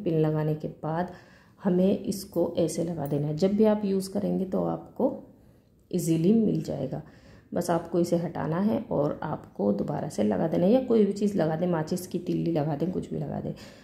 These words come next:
अगली टिप है हमारी ये नेल पेंट को लेकर, जो कि हमारे नेल पेंट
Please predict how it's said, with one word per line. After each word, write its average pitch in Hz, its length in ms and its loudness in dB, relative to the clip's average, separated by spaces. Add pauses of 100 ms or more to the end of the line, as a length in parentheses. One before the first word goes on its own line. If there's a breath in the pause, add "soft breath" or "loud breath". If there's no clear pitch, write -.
(120 loud breath)
अगली 208 320 6
टिप 233 180 0
है 233 80 4
हमारी 196 380 2 (300)
ये 185 460 4 (300 loud breath)
नेल 175 440 6
पेंट 180 260 0
को 180 100 0
लेकर, 175 340 0
जो 175 160 0
कि 170 120 -4
हमारे 165 300 -2
नेल 156 240 2
पेंट 170 320 0